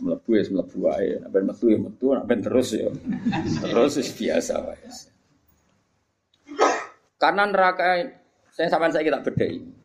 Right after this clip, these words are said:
Ben ki sekali-kali ngaji mbek wong alim. Cek waras kula. Saiki apa bedheki? Neraka panas ku kersane sapa? Allah. Kus neraka hebate ngono sing desain sapa? Allah. Neraka itu punya sandi yang insya Allah kita selam-, kita semua ini nggak masalah masuk neraka.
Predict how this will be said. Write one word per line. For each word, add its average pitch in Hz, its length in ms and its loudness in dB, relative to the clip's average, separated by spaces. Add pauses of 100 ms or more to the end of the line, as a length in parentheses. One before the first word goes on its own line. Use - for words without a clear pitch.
Ben 160 160 4
ki 170 80 -2
sekali-kali 151 480 2
ngaji 123 240 0
mbek 101 160 -2
wong 107 160 0
alim. 87 240 0 (480)
Cek 107 160 -2
waras 110 320 0
kula. 80 320 -10 (960)
Saiki 165 320 2
apa 165 240 -2
bedheki? 104 320 -4
Neraka 170 400 4
panas 170 320 0
ku 196 80 -2
kersane 143 400 0
sapa? - 320 -6 (400)
Allah. 87 400 -4
Kus 180 240 4
neraka 175 480 6
hebate 131 480 4
ngono 156 400 0
sing 143 160 0
desain 120 240 -2
sapa? - 240 -6 (320)
Allah. - 320 -16 (880)
Neraka 196 560 2
itu 202 160 -4
punya 180 320 0
sandi 139 400 2
yang 160 160 4
insya 165 240 0
Allah 202 160 0
kita 165 240 0
selam-, 165 480 0
kita 165 240 2
semua 170 240 0
ini 196 160 -2
nggak 131 160 2
masalah 123 320 0
masuk 98 240 -4
neraka. - 460 -4